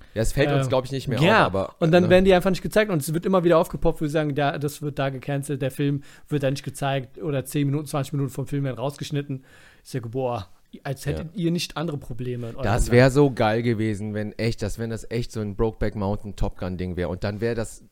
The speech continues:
Speaker 1: Tom Cruise so Ding gewesen, um out of the closet zu kommen, verstehst du? So, raus und alle so, „Ich hab's gewusst, er ist gay“, weißt du?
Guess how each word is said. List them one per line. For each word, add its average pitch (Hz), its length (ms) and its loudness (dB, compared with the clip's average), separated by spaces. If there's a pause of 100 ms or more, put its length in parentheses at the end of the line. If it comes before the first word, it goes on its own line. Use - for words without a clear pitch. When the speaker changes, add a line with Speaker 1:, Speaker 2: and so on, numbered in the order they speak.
(140)
Speaker 1:
Tom 135 320 2
Cruise 139 640 -2
so 117 480 -4 (1080)
Ding 135 360 -4
gewesen, 123 540 -4
um 113 360 -2
out 120 180 4
of 113 140 0
the 117 80 -6
closet 104 500 0
zu - 120 -12
kommen, 71 360 -12
verstehst - 360 -12
du? 110 140 -8 (180)
So, 85 320 -8 (460)
raus 123 400 0
und 120 240 -12
alle 120 240 0
so, 110 260 -6 (380)
„Ich 123 220 -4
hab's - 280 -10
gewusst, 85 720 -8 (120)
er 98 320 -6
ist - 460 -8
gay“, 87 360 -6
weißt 80 320 -12
du? 104 180 -10